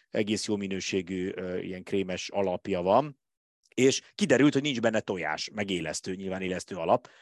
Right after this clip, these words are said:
Úgyhogy, ö, nagy örömömre szolgált, hogy a krémest ezt ehetek. Na mindegy, a lényeg az, hogy, a, hogy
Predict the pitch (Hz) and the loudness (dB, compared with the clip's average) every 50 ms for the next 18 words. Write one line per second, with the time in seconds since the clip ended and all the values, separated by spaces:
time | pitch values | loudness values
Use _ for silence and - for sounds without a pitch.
0 | - - _ _ _ _ 113 107 - 139 131 127 135 147 143 143 143 143 143 143 | -20 -20 _ _ _ _ -6 2 2 2 2 4 6 6 8 8 8 8 6 6
1 | 139 135 131 - - 131 135 120 98 104 98 101 104 104 107 104 101 101 - - | 4 2 0 -4 -4 -2 -2 0 0 0 0 0 0 0 0 0 0 0 0 2
2 | 117 110 107 113 113 113 - 117 117 117 - - _ - - - - 107 101 98 | 0 2 4 4 4 4 4 2 -2 -2 -6 -14 _ -18 -14 -4 -2 -2 0 0
3 | 98 95 - - 95 - - 92 98 101 101 151 156 - - - - 151 175 202 | -2 -4 -6 -8 -12 -8 -2 2 2 4 6 4 4 2 0 -4 2 4 6 8
4 | 185 160 170 196 180 156 135 139 - 139 127 123 - - 127 123 123 127 123 123 | 8 8 8 8 6 6 4 4 4 4 0 -2 0 2 6 8 8 8 6 4
5 | 135 135 | 0 -2